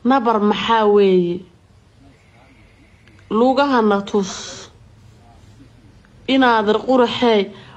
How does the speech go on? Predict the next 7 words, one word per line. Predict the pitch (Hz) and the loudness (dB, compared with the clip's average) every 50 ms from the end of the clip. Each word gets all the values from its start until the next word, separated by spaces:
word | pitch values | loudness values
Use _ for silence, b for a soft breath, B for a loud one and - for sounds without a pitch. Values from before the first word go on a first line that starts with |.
| B B | B B
maasha | 214 214 214 214 208 202 190 - - - | 0 2 2 2 0 -2 -2 -4 -4 -2
Allah, | - - 214 214 208 214 214 214 202 196 190 - | 0 0 0 0 2 2 2 2 2 0 -2 -4
iska | 202 - - - - 233 226 | -8 -12 -12 -6 -2 -2 -2
dhaafato. | 208 190 202 196 190 190 - - 233 226 226 - 214 196 180 185 - - - - - - - - - - - - _ - - - - 139 - - - - - - - - _ _ _ _ - - - - - - | 0 0 -2 -2 -4 -6 -4 -4 -4 -4 -4 -2 -2 -2 -2 -4 -8 -18 -20 -20 -20 -20 -20 -20 -20 -20 -20 -20 _ -20 -20 -16 -14 -14 -14 -14 -14 -18 -18 -20 -20 -20 _ _ _ _ -20 -20 -20 -20 -12 -4
Nabar | - 247 269 277 240 240 220 | -2 0 0 2 2 0 0
maxay | 220 220 214 247 247 233 | 0 -2 0 2 2 4
weeye? | 220 226 214 202 190 190 190 185 | 4 4 4 4 4 4 2 0